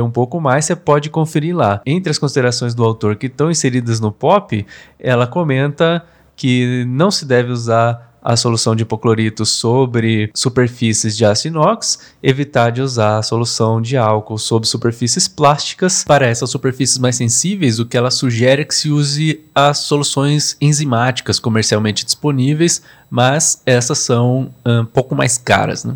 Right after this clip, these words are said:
E, curiosamente, no pop também não há nenhuma menção aos banhos de luz U V nos equipamentos. E a gente tem um pouco também das nossas considerações, né?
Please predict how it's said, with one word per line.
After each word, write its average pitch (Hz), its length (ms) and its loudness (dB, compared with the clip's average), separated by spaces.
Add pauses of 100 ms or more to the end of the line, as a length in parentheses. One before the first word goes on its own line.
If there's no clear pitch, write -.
E, 214 360 0
curiosamente, 160 580 0
no 160 80 0
pop 127 320 2
também 135 400 -2
não 165 240 0
há 147 140 2
nenhuma 165 260 -2
menção 160 840 2
aos 139 280 2
banhos 131 400 0
de 131 120 -4
luz 135 220 0
U 170 120 2
V 127 340 0
nos 139 200 -2
equipamentos. 123 800 0
E 135 140 0
a 139 60 4
gente 151 260 0
tem 175 140 0
um 185 80 2
pouco 185 260 0
também 185 280 2
das 190 280 2
nossas 185 520 0
considerações, 185 1000 0
né? 131 180 0